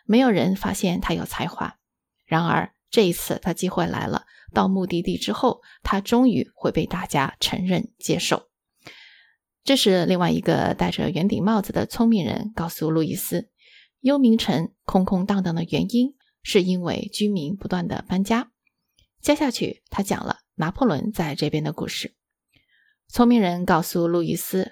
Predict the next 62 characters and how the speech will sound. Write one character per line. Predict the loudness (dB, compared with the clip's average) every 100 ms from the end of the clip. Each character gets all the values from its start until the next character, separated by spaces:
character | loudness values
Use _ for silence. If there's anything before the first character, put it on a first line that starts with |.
| -8
他 | -8
自 | -6 -6
己 | -4 0
的 | 0
打 | 0 -6
算， | -8 -8 _ _ _ -20 -2
他 | 2
要 | 2
从 | 2 -2 -2 0
天 | 0 2
堂 | 2
那 | 2 0
边 | -2 -2 -4 -4
带 | -4
一 | 0
点 | -2 -2 -2
真 | 0 0
实 | -2
的 | -4 -4
东 | -4
西 | -4 -6
回 | -6 -6
来， | -6 -10 _ _ _ _ -2
然 | -2
后 | 2 0 0
在 | -2 2
幽 | 4 4
冥 | 2
城 | 0 -2 -4 _
就 | -6
可 | 0 0
以 | 0 -2
打 | -4 -4
造 | -4
出 | -4 -4
一 | -2 0
个 | 0 0
社 | -2 -4 -4
区 | -4 -2
生 | 0 -2
活。 | -4 -8 _ _ -20 -20 -16 -2
他 | 0
想 | 2 2
让 | 4
大 | 2
家 | 2 0
都 | 2 0 0
聚 | -2 -2
到 | -2 -2
一 | -4
起 | -6 -8
来， | -8 -10 _ _ _
这 | -2
样 | -2
可 | 0 -4
以 | -4 0
安 | 0
全 | 0 -4
一 | -6
些。 | -4 -6 -8 _ _ _ _ _ _ _ _
因 | 0 2 4
为 | 2 0